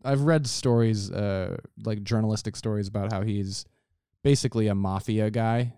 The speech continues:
Like, he bullies and intimidates and sends thugs after his employees if they cross him,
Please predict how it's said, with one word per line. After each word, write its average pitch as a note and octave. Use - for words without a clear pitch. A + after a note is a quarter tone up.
Like, A2
he G#2+
bullies G#2+
and G2+
intimidates G2+
and G#2
sends G#2+
thugs G2+
after G#2
his G2+
employees G2+
if G2
they F#2+
cross -
him, G#2+